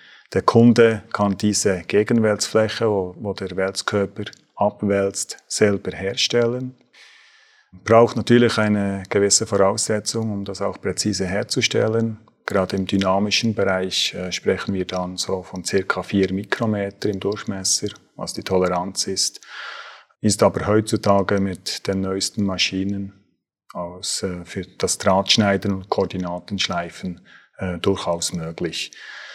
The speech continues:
Eine Mindesthärte von achtundfünfzig Rockwell für den dynamischen Einsatz ist vorgesehen. Für statisch, wo Platten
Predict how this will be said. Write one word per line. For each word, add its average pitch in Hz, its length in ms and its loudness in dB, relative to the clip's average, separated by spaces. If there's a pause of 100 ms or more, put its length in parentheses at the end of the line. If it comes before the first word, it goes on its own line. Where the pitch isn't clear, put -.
Eine 104 200 6
Mindesthärte 127 720 6
von 110 260 4
achtundfünfzig 113 840 2
Rockwell 143 480 6
für 123 180 -6
den 101 240 -2
dynamischen 117 640 -2
Einsatz 123 840 -4 (160)
ist 123 200 -6
vorgesehen. 120 800 4 (640)
Für - 140 -2
statisch, 110 640 6
wo 104 220 2
Platten 107 760 -2